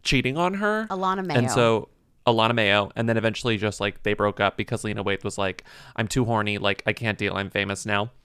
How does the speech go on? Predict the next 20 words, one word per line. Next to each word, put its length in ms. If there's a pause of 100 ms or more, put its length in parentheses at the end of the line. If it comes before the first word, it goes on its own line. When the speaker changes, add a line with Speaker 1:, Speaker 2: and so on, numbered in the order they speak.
(440)
Speaker 1:
And 340
then 760 (640)
she 200
fell 240
in 80
love 120
with 100
Cynthia 320
Erivo, 440
and 120
then 80
they 260 (180)
decided, 540
decided 260
to 80
have, 160
like, 260
a 60
truly, 400
like, 300